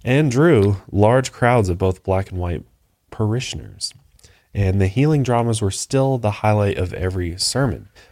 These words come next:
But Jim's prime concern appeared to be building a truly racially integrated ministry, which the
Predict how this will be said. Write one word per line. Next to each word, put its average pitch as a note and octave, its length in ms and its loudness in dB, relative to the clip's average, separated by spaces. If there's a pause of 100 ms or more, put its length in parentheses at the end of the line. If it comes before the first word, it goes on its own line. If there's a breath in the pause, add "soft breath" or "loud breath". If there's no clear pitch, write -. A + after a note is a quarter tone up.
But F#2+ 120 -2
Jim's G2+ 260 0
prime D#3 420 0
concern F2+ 460 -2
appeared C3+ 320 -2
to C3 60 0
be A#2 120 2
building F#2+ 460 0
a E2 140 -6
truly B2+ 600 -2 (360 soft breath)
racially G#2+ 560 0
integrated F2+ 640 -2
ministry, F#2 600 -6 (420)
which A#2 280 -2 (280)
the B2 220 -2